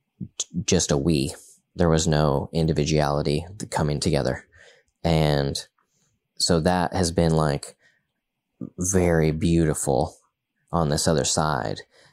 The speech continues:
of my spiritual journey, leading to a awakening,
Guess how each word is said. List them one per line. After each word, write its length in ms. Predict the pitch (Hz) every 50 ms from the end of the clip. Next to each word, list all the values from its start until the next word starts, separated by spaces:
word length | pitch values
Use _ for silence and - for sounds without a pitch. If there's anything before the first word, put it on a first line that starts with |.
| _
of 320 | - 80 80 76 73 - -
my 520 | 80 78 71 69 69 65 62 64 67 - _ _ _ _ _ _ - _ _ _ _ _ _ _ _ _ _ _ _ _ _ _ _ _ _ _ _ -
spiritual 920 | - - - - _ 101 95 98 98 95 95 92 - - - 95 85 82
journey, 640 | 82 76 85 87 87 87 87 85 82 82 80 80 80 -
leading 460 | - 85 90 90 90 90 87 85 82
to 200 | - - 92 85 82
a 340 | 78 76 76 78 78 - _ _ - _ _ _ _ _ _ _ _ _ _
awakening, 920 | - - 85 80 80 87 90 92 90 - - 76 71 67 69 73 76 -